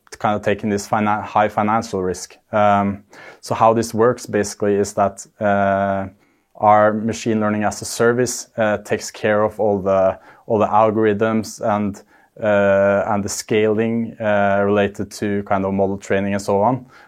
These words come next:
while the, while the software company takes care of kind of the user interaction,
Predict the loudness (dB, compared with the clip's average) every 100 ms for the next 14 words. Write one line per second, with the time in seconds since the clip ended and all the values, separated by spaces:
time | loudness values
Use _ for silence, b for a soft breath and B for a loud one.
0 | B 0 4 4 4 2 4 4 2 0
1 | -2 0 2 0 -2 -4 -2 -4 -2 -6
2 | -4 -4 -4 -6 -4 -4 -4 -2 0 0
3 | 0 -2 -2 -2 -4 -4 -6 -4 -2 0
4 | -2 -2 -2 -2 -6 -4 -4